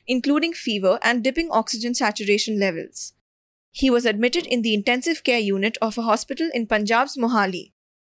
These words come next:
This came after former national volleyball captain Nirmal Kaur, wife of Milkha Singh, died last Sunday after contracting the virus at the age of eighty-five. The athlete was a four-time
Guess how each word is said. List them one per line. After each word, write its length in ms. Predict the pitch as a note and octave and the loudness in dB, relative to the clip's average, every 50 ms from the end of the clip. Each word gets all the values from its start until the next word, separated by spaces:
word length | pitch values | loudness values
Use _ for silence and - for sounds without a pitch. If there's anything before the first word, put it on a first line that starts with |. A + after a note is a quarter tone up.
| _ _ - | _ _ -4
This 220 | G#3+ B3 B3+ - - | -2 0 0 0 0
came 260 | - C4 C#4 D#4+ E4+ - | 0 0 0 0 0 0
after 260 | B3 A3+ - - A#3+ | 0 0 0 -2 -4
former 400 | A#3+ - - C4+ C#4 D4+ E4+ D#4+ | -2 0 2 2 2 2 0 0
national 520 | C4 A#3+ A3+ A#3 B3+ - - E4+ E4 C#4+ | 0 0 0 0 0 -2 -4 -4 -4 -2
volleyball 500 | A3+ A3+ G#3+ G#3+ A3+ A3+ G#3+ A#3 A3 A3 | 0 0 0 0 0 0 0 0 0 0
captain 400 | - G#3+ F#3+ G3 - A3+ A#3 A#3 | 0 -2 -2 0 0 -2 -2 0
Nirmal 320 | A#3 B3 A#3+ B3+ D4 D4 D4 | 0 -2 -2 -2 -2 -2 0
Kaur, 320 | - A3 F#3+ F#3 A3 C4+ - - | 2 2 4 4 2 -2 -6 -6
wife 300 | G#3+ G#3+ A3+ A#3 D4 D#4 | -2 0 0 0 0 -2
of 160 | E4+ D4+ - - | -4 -4 -4 -4
Milkha 340 | A3+ A3 A3 - B3 G3+ | -4 -4 -2 0 0 0
Singh, 320 | G3+ - - G3+ F#3 A3 C#4 _ - - - - - - - A#3 | 0 0 -2 -4 -4 -4 -8 _ -18 -20 -20 -20 -18 -10 -4 0
died 260 | A3 A#3+ C4 D#4 F4 | 2 2 2 2 2
last 280 | C4 A#3 A3 G#3+ A3+ - | 2 2 2 2 2 0
Sunday 380 | - A3 G3+ G3 F#3 F#3+ B3 - | 0 0 2 2 2 0 2 2
after 240 | - G#3 G#3 - A#3+ | 2 0 0 0 0
contracting 560 | - A#3+ A3 G#3+ - A#3 A3+ A#3 - D#4+ D#4+ | 0 0 0 0 2 0 0 0 -2 -4 -2
the 100 | D#4 C#4 | 0 0
virus 400 | G#3 G3 F#3+ F#3+ G3+ G#3 C4 - - | 2 4 4 4 2 0 0 0 0
at 140 | - G#3+ F#3+ | 0 0 0
the 120 | G3 A3 - | -2 -4 -2
age 220 | - A#3+ C4 B3+ D#4 | 0 0 0 0 0
of 180 | D#4+ D#4 - - | -2 -4 -4 -4
eighty-five. 760 | A3+ A3 G#3+ A3 A3 - - G3+ E3+ D#3+ D#3+ - - - _ _ _ _ _ _ _ _ _ _ - | -4 -2 -2 -4 -4 -2 -2 0 0 -2 -4 -8 -14 -20 _ _ _ _ _ _ _ _ _ _ -8
The 180 | A3 A3 C4 C4 | -2 0 2 4
athlete 480 | A#3 A#3 A#3+ - D#4 D#4 F4 F4 - | 2 2 0 0 0 2 2 2 2
was 160 | D4+ B3 A#3+ | 2 0 2
a 60 | A3+ A#3 | 0 -2
four-time 640 | - - - C#4 D#4+ F#4 E4 - C4+ A#3+ A#3+ A#3+ | -2 0 2 2 2 2 2 0 0 0 0 -2